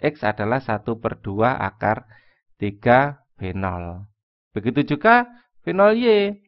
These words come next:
Kalau V nol Y yang, yang ke atas toh, yang ke atas panjangnya sama dengan ini. Jadi, ini adalah V nol Y-nya. Jadi, V nol Y dibagi V nol. Nah, ini adalah satu.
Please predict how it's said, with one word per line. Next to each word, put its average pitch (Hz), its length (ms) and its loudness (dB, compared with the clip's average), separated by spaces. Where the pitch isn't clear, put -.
Kalau 127 240 2
V 151 80 0
nol 160 240 8
Y 185 80 8
yang, 220 140 6
yang 202 180 4
ke 185 80 2
atas 196 400 4
toh, 196 320 2
yang - 240 -6
ke 82 80 0
atas 131 400 2
panjangnya 117 400 2
sama 117 240 0
dengan 113 240 -2
ini. 113 400 -2
Jadi, 113 380 -6
ini 120 100 -2
adalah 117 240 -2
V 110 140 -4
nol 110 180 2
Y-nya. 107 480 0
Jadi, 98 400 -4
V 113 320 2
nol 101 320 2
Y 151 240 0
dibagi 107 480 -4
V 104 240 -4
nol. 151 640 0
Nah, 104 320 2
ini 117 160 -2
adalah 208 240 0
satu. 208 480 -4